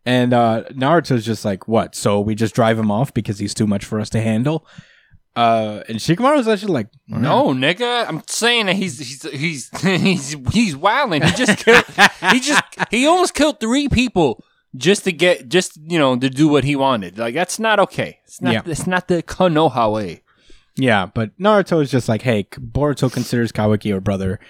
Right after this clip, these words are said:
Speaker 1: He's practically part of my family. No matter what he does or what anyone says, if he's family, I can't stand by at a time like this. Who's gonna take his side?" Um,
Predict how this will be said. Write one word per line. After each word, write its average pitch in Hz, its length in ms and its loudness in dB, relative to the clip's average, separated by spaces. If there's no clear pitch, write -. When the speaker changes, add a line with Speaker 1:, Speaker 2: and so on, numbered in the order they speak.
Speaker 1:
He's - 120 -20
practically 139 420 0
part 117 240 2
of 101 60 0
my 104 120 0
family. 98 520 -2
No 131 120 0
matter 131 200 4
what 123 280 0
he - 200 -6
does 151 380 2
or 110 340 -2
what 113 160 -6
anyone 120 380 0
says, 123 400 0
if - 80 -10
he's 139 260 0
family, 127 460 0
I 104 100 -8
can't 107 300 -4
stand 101 480 -2
by 101 280 0
at 101 140 -10
a 98 60 -10
time 101 260 -2
like 92 200 -8
this. 87 240 -8
Who's 214 300 2
gonna 135 200 -2
take 131 220 0
his 113 180 -4
side?" 104 500 -6
Um, 98 540 -2